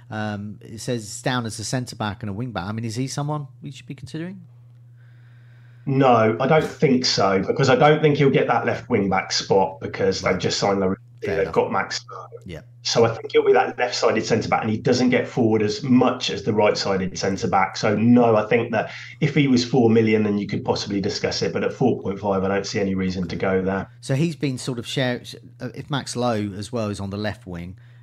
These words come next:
Speaker 1: um, you would assume they've been sharing minutes, 'cause it's twenty, twenty-five appearances for, for Robinson, twenty-four for Lowe. That indicates that's not a safe F P L pick for us.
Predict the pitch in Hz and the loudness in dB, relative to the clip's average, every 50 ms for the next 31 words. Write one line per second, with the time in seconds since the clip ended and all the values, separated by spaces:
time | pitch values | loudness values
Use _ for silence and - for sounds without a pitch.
0 | - - 101 98 101 95 95 92 92 95 95 76 - - 104 104 101 101 101 - | -20 -14 -10 -10 -8 -8 -10 -10 -12 -12 -14 -14 -14 -12 -12 -10 -10 -10 -10 -10
1 | - 104 92 90 82 92 92 95 - - 113 110 117 107 92 101 104 87 - - | -10 -10 -10 -10 -10 -12 -12 -12 -10 -8 -6 -6 -6 -6 -8 -8 -10 -10 -12 -14
2 | - 101 90 - - - - 135 117 110 107 - - - 131 113 104 - 113 101 | -14 -14 -16 -16 -18 -12 -10 -8 -8 -8 -10 -12 -10 -10 -10 -10 -8 -8 -8 -8
3 | 98 95 92 - - 117 107 101 101 85 - - 92 85 - - - 95 85 - | -8 -8 -10 -10 -10 -8 -8 -8 -8 -10 -12 -14 -12 -12 -14 -14 -14 -14 -16 -16
4 | - - 104 98 95 98 95 92 90 - - - - - - 101 92 85 - - | -18 -16 -14 -12 -10 -10 -10 -12 -14 -16 -18 -18 -18 -14 -14 -12 -12 -12 -12 -14
5 | 95 87 - - 95 90 92 92 90 85 82 82 82 - - - - - - - | -14 -14 -12 -14 -12 -10 -10 -8 -8 -8 -8 -10 -12 -16 -20 -20 -20 -20 -20 -20
6 | - - - 104 95 98 95 104 98 95 90 98 - - 92 87 - - - - | -16 -10 -8 -8 -6 -6 -6 -6 -8 -8 -10 -10 -10 -8 -8 -8 -8 -10 -10 -8
7 | - - - - - - - - - - - 101 98 90 - - - 107 98 87 | -8 -10 -12 -14 -18 -20 -20 -20 -20 -20 -14 -12 -10 -10 -10 -10 -10 -8 -8 -8
8 | 90 85 - - - - - - - 92 90 - - - - - - - - 98 | -10 -12 -14 -18 -18 -14 -10 -10 -8 -8 -10 -12 -16 -20 -20 -20 -20 -16 -14 -14
9 | 92 - - - 90 82 78 - 76 67 - - - - 69 67 - - - - | -14 -12 -12 -12 -12 -12 -12 -14 -16 -18 -18 -20 -20 -20 -20 -20 -20 -20 -20 -20